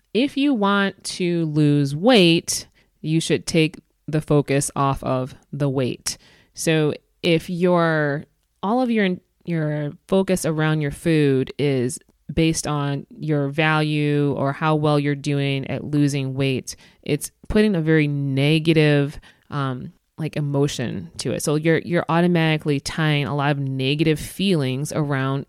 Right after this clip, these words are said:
eating. And if you're inherently making your eating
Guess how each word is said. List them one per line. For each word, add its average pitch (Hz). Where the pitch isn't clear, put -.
eating. 220
And 165
if 190
you're 196
inherently 208
making 151
your 151
eating 165